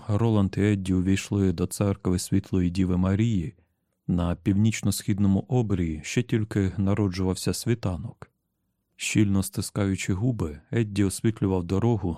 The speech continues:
вздовж центрального проходу свічником. Річ, по яку вони прийшли, гуділа тихо і сонно, але це гудіння все одно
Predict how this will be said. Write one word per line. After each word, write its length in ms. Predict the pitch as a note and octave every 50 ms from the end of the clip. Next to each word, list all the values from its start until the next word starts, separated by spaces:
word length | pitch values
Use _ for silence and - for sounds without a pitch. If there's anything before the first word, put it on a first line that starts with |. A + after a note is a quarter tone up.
| -
вздовж 520 | - F#2+ F2+ F2+ F#2 G#2 G2+ F#2 - - -
центрального 680 | - - G#2+ G2+ G2 - - G#2 G2 F#2 F#2 F2+ G2 F#2+
проходу 640 | - - A#2+ A2 - - - E2+ D#2+ D2 D#2 - -
свічником. 720 | - - - A#2 A2+ - - B2+ A#2+ - - - - - - - _ _ _ _ _ _ _ _ _ _ _ _ _ _ _ _ -
Річ, 320 | A#2 G#2+ G#2 A2+ A2 -
по 180 | - - G2 G2
яку 200 | F#2+ - - G#2
вони 220 | G2 F#2+ F#2+ F#2
прийшли, 720 | - - F#2 F#2 F2+ - - - A2 A2 G#2+ G#2 F#2+ F2 - _ _
гуділа 680 | - G2+ F2+ G#2+ A2+ G#2 A2+ A#2 A2+ G2+ F#2+ F2+ E2+ D#2+ -
тихо 400 | - A#2 A2+ G#2 - - - G#2
і 80 | G#2 A#2
сонно, 580 | A#2+ - - - G2+ F2+ E2 D#2 D2+ D2+ - - _ _ _ _ _ _ _ _ _ _
але 300 | - F#2 F2 F2+ F2 E2
це 220 | - - - G#2+
гудіння 540 | G2 E2+ G2 F#2 F#2+ A#2 A#2 A2 G2 F2 E2
все 240 | D#2 - - - A#2
одно 420 | A#2 A2+ G#2+ A2 A#2+ A#2 G2 F2